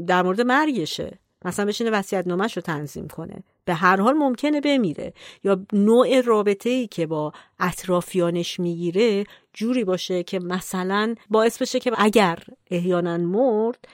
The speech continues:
اینا کمتر اذیت بشن. یه سری اکشنایی هست که ما بهتره که اونا رو انجام بدیم وقتی در مواجهه با همچین واقعیتی قرار می‌گیریم.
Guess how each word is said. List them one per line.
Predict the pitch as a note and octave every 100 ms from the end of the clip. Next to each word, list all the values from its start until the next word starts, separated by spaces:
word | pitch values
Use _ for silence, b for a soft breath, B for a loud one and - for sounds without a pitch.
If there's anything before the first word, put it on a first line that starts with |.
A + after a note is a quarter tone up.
| B -
اینا | A#3+
کمتر | C#4 B3 A3 B3 A#3+
اذیت | G3 D#3+ D3+ D3
بشن. | - G3
یه | G#3+
سری | B3 C#4 C#4 C#4+ B B B _
اکشنایی | - - - G#3 G3 A#3
هست | B3 B3+ -
که | C#4
ما | C4 B3 C4 C#4 B B B
بهتره | G#3 G#3 - A3 A3+
که | B3
اونا | A3+ A#3
رو | A3+
انجام | G#3+ G3+ A3+
بدیم | E3 E3
وقتی | E3 E3
در | D#3+
مواجهه | D#3 E3 D#3+ D#3 D#3+ D#3+
با | E3
همچین | D#3+ D3+ - D3+
واقعیتی | D#3 D3 D#3 D#3 -
قرار | D#3 D#3 -
می‌گیریم. | F3 F3+ F3+ -